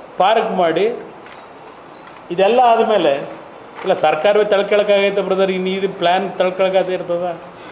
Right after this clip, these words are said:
ಈ ಪ್ಲ್ಯಾನ್ ಸ್ಯಾಂಕ್ಷನ್ ಆಗಿದ್ದು ಯಾವಾಗ? ಇವ್ರ ಭೂಮಿ ಖರೀದಿ ಮಾಡಿರೋದು ಯಾವಾಗ? ಕನ್ವರ್ಷನ್ ಮಾಡಿದ್ದು ಯಾವಾಗ?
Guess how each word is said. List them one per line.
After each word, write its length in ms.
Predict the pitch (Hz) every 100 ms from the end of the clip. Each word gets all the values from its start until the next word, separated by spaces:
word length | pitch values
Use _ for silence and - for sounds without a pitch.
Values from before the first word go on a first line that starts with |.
| - - - - - - - - - - - - - - - - - - - - - - - 247 - - - -
ಈ 100 | 202
ಪ್ಲ್ಯಾನ್ 500 | - 170 165 185 240
ಸ್ಯಾಂಕ್ಷನ್ 500 | - 208 208 202 202
ಆಗಿದ್ದು 320 | 185 170 143
ಯಾವಾಗ? 320 | 147 139 131 123 139 180 - - - - - - - - - - - - - - - - - -
ಇವ್ರ 260 | 220 190 151
ಭೂಮಿ 240 | 262 277
ಖರೀದಿ 320 | 254 240 226
ಮಾಡಿರೋದು 380 | 220 202 180 165
ಯಾವಾಗ? 360 | 151 143 131 165
ಕನ್ವರ್ಷನ್ 680 | 202 - 247 269 269 269
ಮಾಡಿದ್ದು 340 | 262 220 185 160
ಯಾವಾಗ? 280 | 147 139